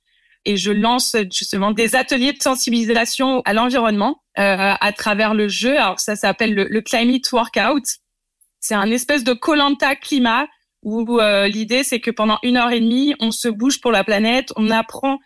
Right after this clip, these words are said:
euh, des chiffres et des données qui donnent envie de lutter contre le réchauffement climatique. Il faut qu'on avance beaucoup plus que ça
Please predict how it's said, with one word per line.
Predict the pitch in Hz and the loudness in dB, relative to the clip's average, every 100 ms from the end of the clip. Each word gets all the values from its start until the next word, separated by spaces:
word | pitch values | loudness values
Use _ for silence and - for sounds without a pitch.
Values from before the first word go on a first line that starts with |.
| _ _ - | _ _ -2
euh, | 196 | 0
des | 220 | 0
chiffres | 214 - 277 269 - _ - - | 0 0 -2 -4 -10 _ -20 -6
et | 214 | -4
des | 208 220 | -2 -2
données | 240 269 | 0 0
qui | 277 208 | -2 -4
donnent | 233 254 | 0 2
envie | 247 233 226 240 - | 2 0 -2 -6 -2
de | 208 | -2
lutter | 202 214 269 | 0 0 -2
contre | 240 220 220 | -2 -2 0
le | 208 | 0
réchauffement | 214 214 208 208 | 0 -2 -2 -4
climatique. | - 202 - 247 _ _ _ _ _ - | 0 -2 -2 -8 _ _ _ _ _ -4
Il | 226 | -4
faut | - 240 | -2 -2
qu'on | 240 220 | 0 2
avance | 196 214 202 _ | 2 0 -4 _
beaucoup | 240 233 240 | -2 -2 -4
plus | 214 - | -4 -4
que | 226 | -2
ça | 226 226 | 0 -2